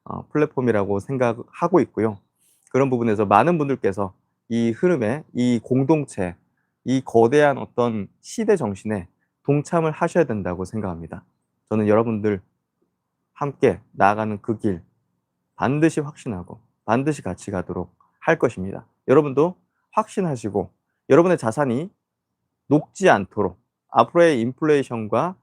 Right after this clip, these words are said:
그리고 앞으로의 자산 투자에서 성장하지 않는 것에 투자해서 녹지 않도록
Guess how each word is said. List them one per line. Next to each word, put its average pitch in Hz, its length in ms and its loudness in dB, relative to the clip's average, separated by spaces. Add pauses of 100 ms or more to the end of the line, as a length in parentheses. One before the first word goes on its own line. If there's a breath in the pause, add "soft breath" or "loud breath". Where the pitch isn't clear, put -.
(220)
그리고 110 260 0
앞으로의 131 320 2
자산 131 320 -4
투자에서 107 360 0
성장하지 196 680 0
않는 117 320 -2
것에 113 200 -2
투자해서 123 600 -2 (220)
녹지 120 380 2
않도록 95 420 -2